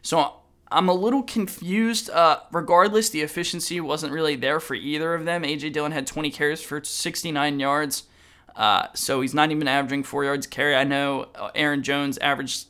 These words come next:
around three yards a carry or even less than that. So it just, n-, n-, who, no matter who was running the ball, they really couldn't get it done. Uh, but A J Dillon also added five catches, but again, for only twenty-one yards. Not many yards there. He did have a touchdown, but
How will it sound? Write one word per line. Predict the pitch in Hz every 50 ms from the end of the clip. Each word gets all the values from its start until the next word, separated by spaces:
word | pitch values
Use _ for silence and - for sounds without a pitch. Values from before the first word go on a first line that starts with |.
| - - -
around | 135 123 123 127 127 131 -
three | 147 156 151
yards | 147 147 147 135
a | 143
carry | - - 143 143 139 135 131
or | 135
even | 139 139 127 120 120
less | 127 131 135 -
than | - 117 123
that. | 131 143 139 135 -
So | - 123
it | 127 120
just, | - 147 - - - _
n-, | 143 135 - - - 165 170 - - _
n-, | - 165
who, | 175 175
no | 156 160 170
matter | 180 185 190 190 170
who | 165 175
was | 175 170 156 165
running | 165 160 156 147
the | 139
ball, | 113 120 135 143
they | 147 139
really | 131 139 143 143
couldn't | - - 127 127 117 -
get | - 143 147
it | - - - _
done. | - 117 131 147 160 175 170 - - - - - - - - - - - - -
Uh, | - 135 123 107 101 - -
but | - 139 139 - - - -
A | - 190 214
J | 220 269 247
Dillon | 220 220 226 220 196
also | 185 190 - 185
added | 156 160 170 180 285
five | - - 180 170 180 175 -
catches, | - 190 190 - 165 147
but | - 147
again, | 151 143 165 175 165
for | - - 131
only | 147 170 165
twenty-one | 151 - - 165 170 175 170 151 156 151 143
yards. | 135 127 139 151 156 156 156 156 -
Not | 151 151
many | 151 160 156
yards | 139 113 117 151 160 156 -
there. | 151 156
He | 160 156 143
did | - 165 196
have | 190 196 190
a | 185
touchdown, | 190 - - - 135 139 - - 175 175 175 170 170 160
but | 139 147 139 - -